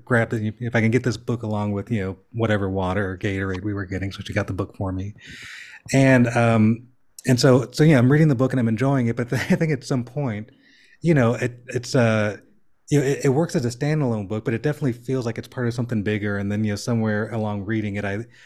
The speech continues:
I take a closer look at the cover and I see this is, like, you know, whatever it was, you know, book, book three of this series. And, um, and actually, I, I think I stopped reading it partly because I, you know, I,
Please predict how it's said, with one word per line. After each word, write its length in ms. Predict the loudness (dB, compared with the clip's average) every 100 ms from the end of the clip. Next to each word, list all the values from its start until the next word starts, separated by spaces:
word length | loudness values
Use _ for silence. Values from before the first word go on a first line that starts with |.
| -12
I 60 | -8
take 160 | -4 -4
a 60 |
closer 380 | -2 -2 -2 -2
look 180 | -2 -4
at 80 | -6
the 80 |
cover 400 | -8 -2 0 0
and 100 | -2
I 80 | -4
see 300 | -4 -2 -2
this 200 | -2 -6
is, 100 | -6
like, 200 | -6 -4
you 80 | -2
know, 60 | 0
whatever 340 | 2 0 -2
it 60 | -6
was, 220 | -8 -8
you 60 | -8
know, 60 |
book, 280 | 0 2 0 -10 _ _ _ _
book 280 | -2 -2 -4
three 340 | -2 2 4 4
of 140 | 2
this 180 | 0 -2
series. 480 | -2 -2 -2 -4 -8 -14 -20 -20 -10 2
And, 380 | 4 6 6
um, 560 | 4 2 2 2 0 -4 -12 _
and 100 | 2
actually, 220 | 4 4 2
I, 180 | 4
I 40 | 2
think 200 | 2 2
I 80 | 0
stopped 320 | 0 -4 0
reading 280 | 0 0 -2
it 200 | -4 -8 _ _ -8
partly 300 | -2 0 0
because 520 | 0 -2 -4 -4 -6
I, 320 | -6 -6 -6 -10 -6
you 140 | -2
know, 60 | -2
I, 200 | -2